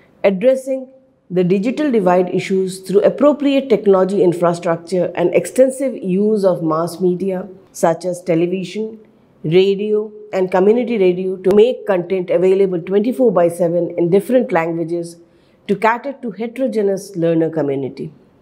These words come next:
Then it talks about capacity building of teachers on learner-centric pedagogy and high-quality online content creation using online teaching platform and tools.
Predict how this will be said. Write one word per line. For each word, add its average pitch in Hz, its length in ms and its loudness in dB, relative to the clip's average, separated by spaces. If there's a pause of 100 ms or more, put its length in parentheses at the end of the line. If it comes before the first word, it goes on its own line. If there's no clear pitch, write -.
(460)
Then 226 220 4
it 254 100 0
talks 285 260 0
about 269 280 0
capacity 202 520 -2
building 240 340 -2
of 226 120 -6
teachers 233 640 -4 (380)
on 185 320 2
learner-centric 220 800 2
pedagogy 185 720 0 (320)
and 185 140 4
high-quality 208 800 0
online 214 500 2
content 180 420 0
creation 175 540 0
using 190 380 2
online 226 420 2
teaching 190 340 -4
platform 175 600 -2
and 160 180 -6
tools. 139 480 -8